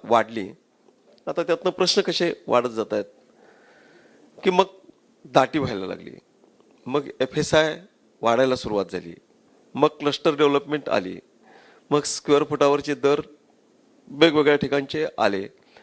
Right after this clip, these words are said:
एफएसआय वाढत निघाला. आता जागा तेवढीच आहे, रस्ते पन्नास वर्षापूर्वी झालेले आहेत, पण एफएसआय वाढवून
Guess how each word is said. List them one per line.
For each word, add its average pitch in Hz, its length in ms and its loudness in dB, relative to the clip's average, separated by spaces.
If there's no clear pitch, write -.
एफएसआय 156 520 2
वाढत 127 460 0
निघाला. 92 280 -6
आता - 180 0
जागा 131 300 2
तेवढीच 131 380 -4
आहे, 120 100 -2
रस्ते 156 300 2
पन्नास 156 380 2
वर्षापूर्वी 147 500 0
झालेले 117 320 0
आहेत, 107 180 -4
पण 147 140 4
एफएसआय 147 560 2
वाढवून 123 540 0